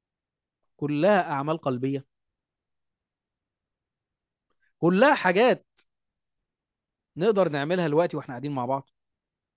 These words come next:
شوفوا سهلة إزاي؟ طب ما تيجوا كده إيه؟ تيجوا نجرب، تيجوا نجرب نتوب. يلا، كل واحد فينا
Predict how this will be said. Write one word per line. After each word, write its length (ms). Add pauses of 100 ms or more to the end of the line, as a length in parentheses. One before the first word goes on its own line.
(180)
شوفوا 200
سهلة 260
إزاي؟ 260 (540)
طب 100
ما 80
تيجوا 240
كده 180
إيه؟ 260 (520)
تيجوا 180
نجرب، 380 (1800)
تيجوا 160
نجرب 280
نتوب. 320 (1800)
يلا، 220
كل 200
واحد 240
فينا 280